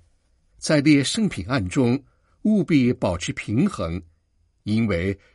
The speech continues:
神秘经验的特殊现象不是承认一名信有圣德的必要条件。教宗指出，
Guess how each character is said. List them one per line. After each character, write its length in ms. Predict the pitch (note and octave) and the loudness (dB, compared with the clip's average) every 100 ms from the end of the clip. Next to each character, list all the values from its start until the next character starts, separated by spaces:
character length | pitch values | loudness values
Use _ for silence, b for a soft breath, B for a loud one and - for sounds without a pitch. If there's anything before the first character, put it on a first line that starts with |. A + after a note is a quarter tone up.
| - | -10
神 260 | - C#3+ | -2 0
秘 180 | F3+ G#3 | 2 0
经 220 | - G3 | 0 0
验 180 | F3 C3 | 2 2
的 140 | A#2 G2+ b - | 0 -2 b -6
特 180 | - | -2
殊 220 | F3 A3+ A3 | 0 0 0
现 200 | D#3 G#2 | 0 -2
象 320 | - F#2+ D#2 - _ _ _ _ _ | -2 -4 -6 -16 _ _ _ _ _
不 140 | B2+ | -4
是 120 | B2+ D3 | -2 -2
承 220 | - A#2+ | -2 0
认 180 | A#2 C#3 | 0 0
一 80 | |
名 280 | G#2+ G2 A2 | 0 0 -2
信 340 | - - G#3 G#2+ | -4 -2 0 2
有 240 | F2 C#2+ b | -2 -4 b
圣 360 | - - A3 A#2+ | -10 -2 0 0
德 160 | F#2+ G2 | -2 -2
的 240 | G#2+ D2+ b - | -2 -4 b -4
必 180 | F#3 | 0
要 140 | A#2+ C#2+ | 0 -2
条 300 | - G2 E2+ | -6 -6 -4
件。 300 | F2 A#2+ D#2+ - _ _ _ _ _ - | -4 -4 -4 -12 _ _ _ _ _ -8
教 200 | - G#2+ | -4 -2
宗 180 | A2 | -2
指 160 | G#2 F#2 | -4 -6
出， 420 | - - G#2 F#2+ | -10 -6 -6 -6